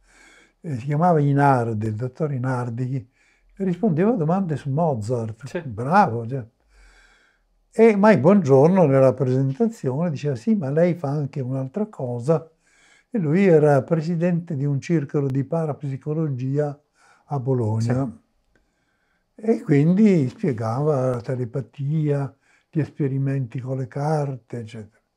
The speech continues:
Speaker 1: Io ero un po' sorpreso che, insomma, ci fossero questi... Eh, che nella scienza questo non si è mai...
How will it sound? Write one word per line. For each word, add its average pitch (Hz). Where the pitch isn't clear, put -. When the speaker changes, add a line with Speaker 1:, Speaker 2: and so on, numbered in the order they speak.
Speaker 1:
Io 254
ero 143
un 117
po' 127
sorpreso 127
che, 165
insomma, 139
ci 123
fossero 139
questi... 143
Eh, 139
che 170
nella 165
scienza 156
questo 135
non 117
si -
è 131
mai... 123